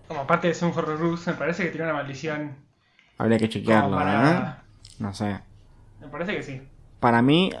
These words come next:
Speaker 2: lo de la maldic-, puede que lo de la maldición lo, lo haya dicho Regulus en la carta.
Speaker 1: No sé, me estás pidiendo
Speaker 2: Oh.
Speaker 1: demasiado.
Speaker 2: Ok.
Speaker 1: Pero me,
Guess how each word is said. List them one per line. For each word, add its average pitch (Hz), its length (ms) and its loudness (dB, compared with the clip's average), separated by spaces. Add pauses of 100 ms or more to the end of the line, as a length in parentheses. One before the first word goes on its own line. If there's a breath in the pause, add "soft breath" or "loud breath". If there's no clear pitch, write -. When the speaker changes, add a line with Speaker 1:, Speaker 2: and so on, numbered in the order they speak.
Speaker 2:
lo 110 160 4
de 117 80 6
la 117 80 4
maldic-, 110 680 0
puede 147 240 8
que 131 80 2
lo 113 140 6
de 107 60 6
la 101 80 2
maldición 110 420 4
lo, 110 260 8
lo 104 160 0
haya 107 200 -2
dicho 98 680 -4
Regulus 107 540 0
en 101 100 -8
la 95 100 -8
carta. 120 460 0 (1000)
Speaker 1:
No 135 80 -10
sé, 139 160 -6
me 131 60 -2
estás 127 140 0
pidiendo 151 260 4
Speaker 2:
Oh. - 20 -4
Speaker 1:
demasiado. 139 380 -2 (200 loud breath)
Speaker 2:
Ok. 98 260 -8
Speaker 1:
Pero 151 520 2
me, 156 120 -6